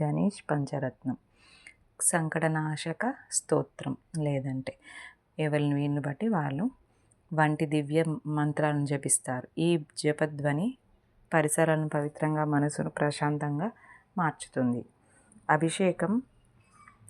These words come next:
అనంతరం గణపతికి పూలమాలలతో అలంకరణ చేసి, కొత్త వస్త్రం వేసి, మోదకం, లడ్డు, పళ్ళు, పానకం వినాయకానికి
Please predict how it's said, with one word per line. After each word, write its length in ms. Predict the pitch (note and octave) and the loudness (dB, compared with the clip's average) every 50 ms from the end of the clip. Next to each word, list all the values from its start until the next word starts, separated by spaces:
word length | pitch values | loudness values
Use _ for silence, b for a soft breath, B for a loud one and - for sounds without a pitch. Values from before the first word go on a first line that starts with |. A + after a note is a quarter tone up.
| - - _ - - | -20 -20 _ -4 0
అనంతరం 460 | F3 E3+ D#3+ D#3 D3+ - D#3 F3 F#3+ G3 | 2 2 2 2 2 2 0 2 4 4
గణపతికి 460 | F3+ D#3+ D#3+ D#3 - - - - - | 4 4 2 2 -2 -4 -6 -4 -4
పూలమాలలతో 760 | E3 - D#3+ D#3 D3+ D3+ D#3 D#3 D#3 D3+ D3+ D3 C#3 - F#3 G#3+ C4+ - - - - _ _ - | 0 2 4 4 4 4 2 2 2 0 0 -2 -2 -2 -2 -2 -2 -2 -6 -18 -20 _ _ -2
అలంకరణ 460 | - D#3 D#3 D#3 D3+ - - D#3+ D3+ D3+ - | 0 0 0 0 0 0 0 0 -2 -2 -2
చేసి, 180 | D#3+ D#3 - - | -4 -6 -6 -4
కొత్త 280 | - - - - - E3 | -2 0 0 0 0 0
వస్త్రం 380 | D3+ D#3+ D3+ - - D#3 D3+ D3+ | 0 0 0 -2 -2 -4 -2 -2
వేసి, 280 | D3 D3+ D3 D3 - - | -2 -2 -2 -2 -4 -2
మోదకం, 440 | F#3 E3 D#3+ E3 D#3 D3+ - D#3 D#3 D3+ | -2 0 0 2 0 0 0 0 -2 0
లడ్డు, 320 | D3 D3 C#3+ C3 B2+ D3+ D3 C#3+ - | 0 0 -2 -2 -2 -4 -2 -2 -2
పళ్ళు, 260 | D3+ D3 C#3+ C#3+ D3 | -2 0 0 -2 -2
పానకం 500 | D3 - D3+ D3+ D3 D3 D3 - - D3 D3+ - B B B B B B B B B B F3 | -2 -2 -2 -2 -2 -2 -2 -4 -6 -6 -6 -8 B B B B B B B B B B -2
వినాయకానికి 760 | D#3+ D#3 D#3 D3+ D3 D3 - D#3 D#3 D#3 D#3 D3+ - - | 0 2 2 2 0 0 -2 -2 -2 -2 -2 -2 -2 0